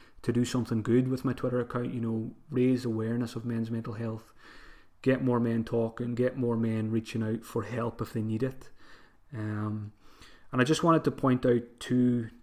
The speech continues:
Twitter accounts, uh, two Twitter accounts in, in general that you should follow. Uh, one is The Cam Zone, so it's at The Cam Zone, um, and the other one is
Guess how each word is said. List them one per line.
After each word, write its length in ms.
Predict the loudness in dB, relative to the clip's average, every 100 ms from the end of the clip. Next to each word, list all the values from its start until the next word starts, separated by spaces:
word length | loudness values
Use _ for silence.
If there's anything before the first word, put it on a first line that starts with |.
| -14
Twitter 300 | -6 0 0
accounts, 760 | 0 -2 -2 -4 -10 -14 -16 -16 -10
uh, 160 | -10 -4
two 140 | -4
Twitter 240 | 0 0
accounts 420 | 0 0 -2 -2 -6
in, 300 | -4 -2 -2 -4
in 100 | -6
general 360 | -2 0 2 0
that 120 | 0
you 80 | -4
should 220 | -4 -6
follow. 580 | -4 -2 2 4 4 0 -16 -20 -20 _ -4
Uh, 260 | -2 0
one 220 | 2 4
is 300 | 4 2 -2 -12
The 140 | -6 -6
Cam 420 | -2 2 4 4
Zone, 360 | 4 2 0 -6 -6
so 160 | -2
it's 100 | -2 -2
at 340 | -2 -2 -4 -18 -8
The 100 | -8
Cam 380 | -6 -4 0 0
Zone, 320 | 0 0 -4 -16 -20 -20 -20 _
um, 640 | -6 -2 -2 -2 -2 -4 -4
and 120 | 0
the 80 | 4
other 140 | 6 6
one 160 | 4
is 320 | 0 -2 -8